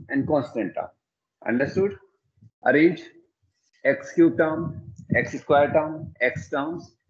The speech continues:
and constant terms, okay? So I'm writing straight what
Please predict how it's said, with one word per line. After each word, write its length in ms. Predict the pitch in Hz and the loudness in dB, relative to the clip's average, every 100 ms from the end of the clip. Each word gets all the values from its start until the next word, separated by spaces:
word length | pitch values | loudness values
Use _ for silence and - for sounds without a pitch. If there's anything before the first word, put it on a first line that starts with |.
| - - - | -18 -16 -6
and 340 | 123 - - - - - - | 0 2 0 -4 -14 -10 -2
constant 420 | 143 - 113 95 | -2 0 -4 -4
terms, 200 | 87 - | -6 -4
okay? 300 | 107 151 180 - _ _ _ _ | -4 -2 -4 -6 _ _ _ _
So 140 | 123 | 0
I'm 160 | 123 127 | 2 4
writing 340 | 135 135 175 | 2 2 -2
straight 400 | - - 165 175 - _ - | -4 2 2 2 -2 _ 0
what 200 | 139 | 2